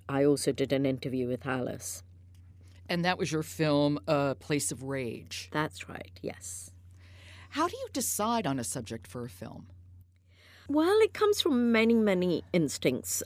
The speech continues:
Speaker 1: uh, for me as a filmmaker. I'm influenced by so many things, by things I read, but also my own life experiences.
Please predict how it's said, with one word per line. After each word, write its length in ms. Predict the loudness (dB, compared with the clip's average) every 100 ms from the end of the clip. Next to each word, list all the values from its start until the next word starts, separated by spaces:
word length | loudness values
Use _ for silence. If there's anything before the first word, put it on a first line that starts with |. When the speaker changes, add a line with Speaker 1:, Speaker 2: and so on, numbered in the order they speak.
| -2
Speaker 1:
uh, 260 | 0 0
for 240 | -2 0 2
me 380 | 2 2 0 0
as 180 | 0
a 60 | 0
filmmaker. 720 | 2 2 2 0 4 6 6 4 -14 -20 -2
I'm 260 | 8 10 10
influenced 640 | 8 8 8 8 2 -2
by 200 | 4 4
so 300 | 4 6 8
many 200 | 8 4
things, 340 | 4 0 -2 -2
by 240 | 2 2
things 340 | 4 2 2
I 100 | 4
read, 500 | 6 6 6 6 4 4
but 120 | 4
also 240 | 4 2
my 180 | 0 0
own 220 | 2 4 4
life 340 | 4 2 0
experiences. 1080 | -8 -4 0 2 0 -2 0 0 0 -4